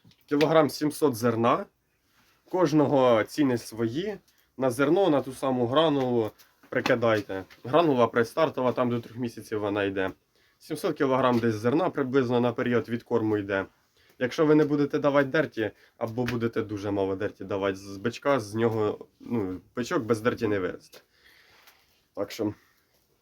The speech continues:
майте на увазі. Ну, сіно на зимовий період в мене йде десь дев'яносто тюків.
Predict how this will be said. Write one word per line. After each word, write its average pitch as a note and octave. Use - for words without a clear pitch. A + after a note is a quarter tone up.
майте A2+
на A2+
увазі. G#2
Ну, G#3
сіно A3
на D#3
зимовий E3
період D#3+
в -
мене B2
йде D3
десь B2
дев'яносто A#2
тюків. F2+